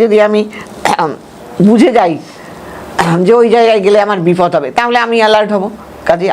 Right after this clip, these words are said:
আপনাকেও অ্যালার্ট হবেন। হয়তো এমন একটা লাক্সারি জিনিস আপনার মনে হলো যে এইটা আমি কিনবো, যা হয় হোক পরে শোধ করে দেবো, ইএমআই নিয়ে আপনি কিনে ফেললেন, খবরদার করতে যাবেন না। তাহলে ওই টাকাও শোধ হবে না, উল্টো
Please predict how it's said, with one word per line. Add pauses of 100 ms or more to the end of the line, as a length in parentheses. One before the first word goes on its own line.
আপনাকেও
অ্যালার্ট
হবেন। (380)
হয়তো (120)
এমন
একটা
লাক্সারি
জিনিস (120)
আপনার (380)
মনে
হলো (100)
যে
এইটা
আমি
কিনবো, (720)
যা
হয়
হোক
পরে
শোধ (100)
করে
দেবো, (140)
ইএমআই (100)
নিয়ে
আপনি (100)
কিনে
ফেললেন, (680)
খবরদার (140)
করতে (100)
যাবেন (120)
না। (440)
তাহলে (200)
ওই (200)
টাকাও (120)
শোধ
হবে
না, (600)
উল্টো